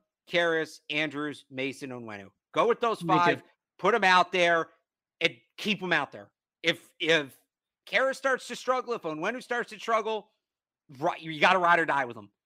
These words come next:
Speaker 1: and
Speaker 2: Yeah.
Speaker 1: just let it happen. I think that has to be what they do here.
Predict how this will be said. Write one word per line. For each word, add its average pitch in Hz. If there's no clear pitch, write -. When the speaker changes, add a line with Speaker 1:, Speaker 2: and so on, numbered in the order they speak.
Speaker 1:
and 262
Speaker 2:
Yeah. 170
Speaker 1:
just 131
let 170
it 165
happen. 123
I 151
think 165
that 170
has 151
to 139
be 147
what 135
they 123
do 113
here. 110